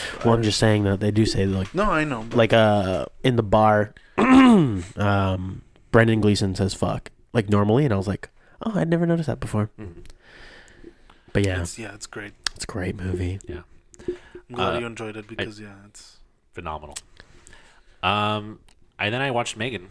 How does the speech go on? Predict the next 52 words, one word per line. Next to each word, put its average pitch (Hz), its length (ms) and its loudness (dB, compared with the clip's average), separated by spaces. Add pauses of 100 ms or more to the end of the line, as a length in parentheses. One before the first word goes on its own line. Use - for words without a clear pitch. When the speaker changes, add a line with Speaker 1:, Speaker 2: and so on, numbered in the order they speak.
Speaker 3:
with 82 200 -8
you 95 140 -4
Speaker 2:
Yes. - 140 -12
Speaker 3:
as 85 100 -10
well. 90 220 -4
We 117 80 -6
watched 90 220 -4
a 107 40 -6
lot 101 220 -4
of 92 60 -8
things 87 200 -14
together, 85 340 -6
I 85 60 -4
just 82 160 -10
realized. 104 400 -6
Speaker 2:
We 117 60 -10
did. 131 540 -6
<laughs> - 60 -14 (240)
Speaker 3:
Um, 92 840 -2
Speaker 1:
Wow, 101 100 -2
Speaker 2:
What'd 92 100 -4
you 87 80 -2
Speaker 1:
make - 60 -4
out. 95 260 -2
Speaker 2:
think? - 40 -18 (500)
Speaker 3:
Megan 147 180 -2
was 185 160 -4
a 175 40 -6
surprise. 208 560 -4 (100)
I 151 160 0
was 127 300 -2 (120)
genuinely 131 300 -2
surprised 143 420 -2
by 113 140 2
it. 104 40 0
I, 101 180 2
you 107 340 -2
know, 104 100 -2
I 104 120 0
wasn't 104 320 -4
a 107 60 -6
big 101 200 -6
fan 101 300 -6
of, 82 520 -4
uh, 80 520 -2 (540)
Speaker 2:
Malignant. 110 540 -16
Speaker 3:
Malignant, 90 400 -6
which - 260 -8
was 85 400 -8
the 95 80 -14
same 85 240 -6
writer. 87 300 -4